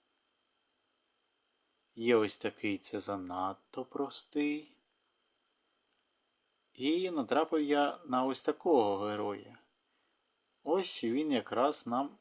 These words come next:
я думаю, і підходить. Він і не надто легкий, і не такий важкий.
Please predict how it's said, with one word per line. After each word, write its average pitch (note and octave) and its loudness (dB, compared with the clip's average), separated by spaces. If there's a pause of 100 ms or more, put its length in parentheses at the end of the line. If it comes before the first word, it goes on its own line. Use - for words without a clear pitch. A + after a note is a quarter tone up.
я A#2 -8
думаю, A2+ -4
і A2+ -6
підходить. - -8 (1600)
Він B2 -2 (180)
і E3 -2
не B2 0
надто A2+ 0
легкий, D#3 -4
і B2+ -8
не A2 -8
такий - -6
важкий. - -6